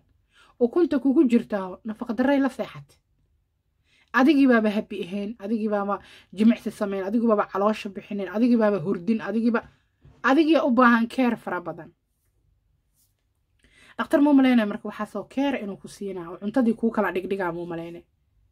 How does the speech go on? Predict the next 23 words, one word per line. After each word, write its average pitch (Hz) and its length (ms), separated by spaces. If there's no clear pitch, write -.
Fitamiin 262 500
tabahoo 220 400
lacag 202 320
fiican 220 480
meel 214 200
u 254 80
fadhiyo. 175 480
Muu 302 160
malaynaysaa, 254 600
bacrimiskaanu 214 720
haddii 233 200
la 277 100
isku 240 220
dhufto 240 300
labadooda, 214 400
waxaa 180 160
laga 190 140
yaabaa 175 260
inaynan 175 280
labaatan 208 400
dollar 175 260
ba 165 120
dhameen. 165 320